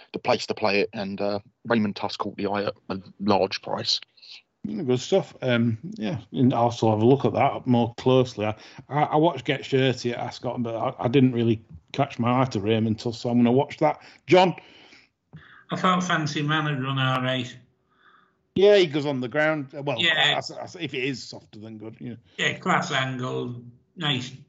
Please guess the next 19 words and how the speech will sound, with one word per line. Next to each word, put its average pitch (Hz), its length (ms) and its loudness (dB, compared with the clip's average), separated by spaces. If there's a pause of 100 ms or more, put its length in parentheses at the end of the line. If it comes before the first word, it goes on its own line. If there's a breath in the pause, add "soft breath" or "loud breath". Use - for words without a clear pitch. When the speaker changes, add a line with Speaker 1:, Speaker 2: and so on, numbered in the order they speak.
(140)
Speaker 3:
nice 175 300 0
draw 143 440 2
for 147 100 -6
the 127 140 -6
type 139 340 -4
of 131 80 -6
ride 123 320 -2
he's 104 120 -12
gonna 110 220 -8
get, 110 220 -6
'cause 120 160 -6
they're 117 80 -6
gonna 120 180 -4
try 127 200 -2
and 113 100 -6
lock 113 180 -8
him 110 100 -8
away 107 280 -4
and 101 320 -10